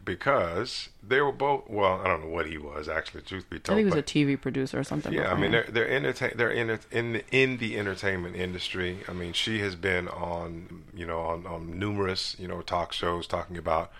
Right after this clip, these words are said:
Speaker 1: her business. She's been promoting her business. She, you know, went on to re-, you know, to, to write the book. I mean, I,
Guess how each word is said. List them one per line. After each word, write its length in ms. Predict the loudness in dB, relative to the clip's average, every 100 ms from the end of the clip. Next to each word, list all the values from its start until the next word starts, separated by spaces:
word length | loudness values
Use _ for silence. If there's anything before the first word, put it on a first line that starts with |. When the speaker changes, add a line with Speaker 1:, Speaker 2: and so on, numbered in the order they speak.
| -18 -20 -10
Speaker 1:
her 120 | -4
business. 480 | 2 2 2 -4 -2
She's 180 | -6
been 160 | -6 -6
promoting 440 | -4 0 2 2
her 140 | -2 -4
business. 460 | -4 -6 -6 -10 -14 -18 -12
She, 220 | -6 -4 -4 -8 -10
you 120 | -6
know, 80 | -2
went 220 | 4 6
on 160 | 6 4
to 100 | -4
re-, 160 | -6 -8
you 160 | -8 -6
know, 80 |
to, 280 | -6 -6 -8 -8
to 260 | -8 -10 -12 0
write 200 | 0 0
the 60 |
book. 400 | 2 2 2 -4 -16 -20 -20 -4
I 60 | 0
mean, 140 | 4
I, 120 | 4